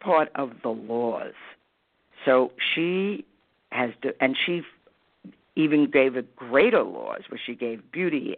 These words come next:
and music and sound. Ta-da, that's where the Venus comes in. And, uh, so she enhanced those. And see, he didn't know about those aspects of the laws.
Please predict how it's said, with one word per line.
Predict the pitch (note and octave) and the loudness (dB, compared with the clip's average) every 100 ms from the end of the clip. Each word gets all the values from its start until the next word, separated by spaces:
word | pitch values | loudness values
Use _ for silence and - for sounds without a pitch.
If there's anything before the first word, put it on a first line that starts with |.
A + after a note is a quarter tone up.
| - | -8
and | G#2+ A2+ | -10 -8
music | A#2+ F#3 - - - - | -6 -4 -4 -10 -12 -10
and | G2+ - - | -10 -10 0
sound. | B2+ - - - _ _ _ _ - | 0 0 -6 -16 _ _ _ _ -4
Ta-da, | B2+ C#3+ A2+ G#2 | -4 -2 -4 -4
that's | C2+ - | -8 -10
where | - | -14
the | - | -12
Venus | - F#2 - | -8 -8 -10
comes | - - - | -18 -16 -6
in. | D#2+ - _ _ - - - - - | -6 -6 _ _ -16 -14 -14 -16 -6
And, | G#2+ G#2+ G2 F#2 - | 0 2 0 -2 -2
uh, | F#2+ G2+ - - - - - - - - - - _ - _ - | -2 -4 -12 -18 -20 -18 -18 -18 -20 -20 -20 -20 _ -20 _ 0
so | D#3 | 2
she | - F3 | 2 0
enhanced | E3+ E3+ G3+ G#3+ A3 | -2 -2 -4 -6 -2
those. | F3 C#3 | -2 0
And | D3 D3+ | -4 -4
see, | F#3+ F3+ - - | -4 -6 -8 -6
he | G#3+ A#3+ A3+ G#3+ - | -4 -2 -4 -6 -8
didn't | F3 - E3 D#3 | -8 -6 -6 -4
know | D3+ D#3 D3+ | -2 -2 -2
about | A#2+ G2+ E2 - F2+ F2+ | -4 -6 -8 -10 -20 -8
those | A2 G#2 A#2 A#2+ A#2 - | 0 4 4 0 -6 -8
aspects | - - - - - - | -8 -8 -8 -10 -10 -10
of | - - | -12 -10
the | - | -12
laws. | - - - | -10 -10 -10